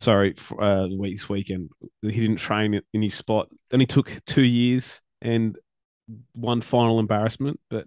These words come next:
yeah, they have some good guys outside of that roster that haven't played first grade yet, or have played but haven't played much. Like, they paid Xavier Willison a bit of money to keep him. They paid Brendan Piakura a bit of money to keep him. They have T C Rabadi, who hasn't played a lot. It's a really strong and deep roster,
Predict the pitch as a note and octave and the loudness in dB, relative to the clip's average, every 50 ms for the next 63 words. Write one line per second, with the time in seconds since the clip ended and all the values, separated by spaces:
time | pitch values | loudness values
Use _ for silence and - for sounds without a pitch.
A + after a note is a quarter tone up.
0 | _ - B2 B2 G2+ G2+ G2+ C3 B2 C3 B2+ B2 - - - B2+ A#2 A2 B2 A2 | _ -2 -2 -2 0 0 0 0 0 -2 -4 -8 -14 -6 -2 -2 0 0 -2 -2
1 | A2 A#2 G#2+ G#2+ G#2 F#2+ G#2 G#2 D2+ - - A2 G#2 G2+ F#2 - G2+ F#2+ G2 - | 0 0 2 2 2 0 -2 -4 -4 -2 -2 0 0 0 -2 -4 -6 -10 -10 -8
2 | - G#2+ G2+ G2+ F#2 G2+ A2 A2 G2+ G#2+ - - G2 G2 F#2+ - - F#2+ F#2 F#2 | -6 -4 -4 -4 -2 -2 -2 -2 -2 -2 -4 -2 -4 -4 -4 -4 -4 -6 -4 -4
3 | - - - F#2+ F2+ F2 F2+ F2+ F2+ - - _ _ _ _ _ _ - G#2+ G#2 | -6 -6 -6 -6 -6 -4 -4 -6 -6 -6 -10 _ _ _ _ _ _ -2 0 2
4 | A2+ A2 F#2+ - - A2 G#2+ G#2+ G2 F2 G2 G2+ G2+ G2 F2 - G2 F#2+ F#2 G2 | 2 0 -2 -2 -2 0 2 2 2 2 -2 -2 -4 -4 -4 -2 -2 -2 -2 -2
5 | G2+ G2 G2 F#2+ - - - G2+ F#2 - G2+ G#2 - - _ _ _ _ _ _ | -2 -2 -4 -4 -8 -6 -6 -6 -4 -2 -4 -4 -6 -8 _ _ _ _ _ _
6 | _ _ - B2+ B2 A#2+ A#2 - - G#2+ G#2+ A#2 A2 G#2+ G#2 G#2 G#2 G#2 G#2 G#2 | _ _ 2 4 4 4 2 0 -6 -4 0 2 2 2 2 0 0 2 2 0
7 | G#2 - - G#2+ G#2 F#2+ G2+ G2 G2+ G2+ G2+ G2+ G2+ G2 G2 G2+ - - G#2 G#2 | 0 -2 -2 -4 -4 -2 -2 -2 -2 -2 -2 -2 -2 -2 -2 -4 -4 -4 -4 -4
8 | - G#2+ G2+ G2+ G2 G2 - - A2+ G#2+ G#2 G#2 G2 - _ _ _ _ A#2 A2 | -2 -4 -4 -4 -4 -6 -4 -4 -2 -2 -2 -2 -4 -8 _ _ _ _ -4 -4
9 | G#2+ G#2 G#2 G2 - G2 G2 F#2+ - - G#2 G#2 G#2 F#2 G#2 G#2 G2+ G2+ G2+ G2+ | -2 -2 -2 -4 -4 -4 -4 -4 -4 -2 0 0 0 0 0 0 0 0 -2 -2
10 | G2 G2 G2 - - G2 F#2+ - G2 F#2 G2 A2+ C3+ C#3 A2+ G#2+ - - - B2 | -2 -2 -4 -4 -6 -8 -6 -4 -4 -6 -6 -8 -10 -8 -8 -8 -6 -2 0 0
11 | A#2 - A2+ G#2+ G#2 G2 G2+ G2 G2+ G2+ G2+ G2+ G#2 G2+ G2 - - - A2 G2+ | 0 0 0 -2 0 0 0 -2 0 0 0 -2 -2 -2 -4 -6 -4 -2 -2 0
12 | G2 F#2+ G2 G2+ G#2 - - _ _ _ _ _ _ _ - - C#3 C3 C3 C#3 | -2 -2 -2 -2 -2 -2 -4 _ _ _ _ _ _ _ -6 -2 -2 2 4 6
13 | C#3+ C#3+ C3+ C3 B2 - - - A#2+ A2 G#2+ G#2+ G#2 G#2 G2+ G2+ G2+ F#2+ D2+ G2 | 6 6 6 6 2 2 -2 0 0 0 2 2 0 0 0 -2 -2 -2 -4 -6
14 | G2 G2 - - - F#2+ F#2 F#2 | -6 -6 -8 -6 -6 -6 -4 -4